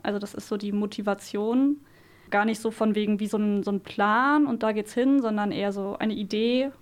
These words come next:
oder ein, teilweise auch ein Gefühl tatsächlich. Und da halt in der Gegenwart so kleine Räume zu suchen, wo ich das ausprobieren kann und mich dahin bewegen kann. Ähm, und aber auch vor allem Utopien sehe ich auch so als,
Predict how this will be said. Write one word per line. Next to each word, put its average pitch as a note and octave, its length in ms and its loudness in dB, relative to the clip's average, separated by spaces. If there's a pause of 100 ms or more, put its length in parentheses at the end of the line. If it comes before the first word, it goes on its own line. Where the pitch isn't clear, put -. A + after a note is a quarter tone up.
(120)
oder G3 300 -4
ein, G3+ 420 -2 (300)
teilweise C4+ 300 2
auch - 60 -2
ein B3 160 2
Gefühl A#3+ 400 0
tatsächlich. C#4+ 760 -4 (420)
Und A3 460 0 (420)
da A3+ 300 2
halt G#3+ 320 0 (100)
in - 160 0
der A3+ 100 4
Gegenwart G#3+ 440 0
so G#3+ 80 -4
kleine A3+ 340 2
Räume A3 340 2
zu A#3 140 -6
suchen, G#3+ 320 -4
wo G#3+ 320 0
ich G#3 100 -8
das G3+ 160 -6
ausprobieren G#3+ 520 -2
kann G#3 420 -2
und - 480 -6
mich A3 140 -2
dahin A3+ 260 2
bewegen G#3 320 0
kann. G#3 400 -2 (600)
Ähm, G#3 320 2
und - 180 0
aber A3 160 2
auch A3+ 100 0
vor A3+ 140 0
allem A3+ 180 2
Utopien A#3+ 320 0
sehe A#3+ 100 2
ich A3 100 -2
auch G#3 60 -4
so G#3 160 -4
als, - 600 -4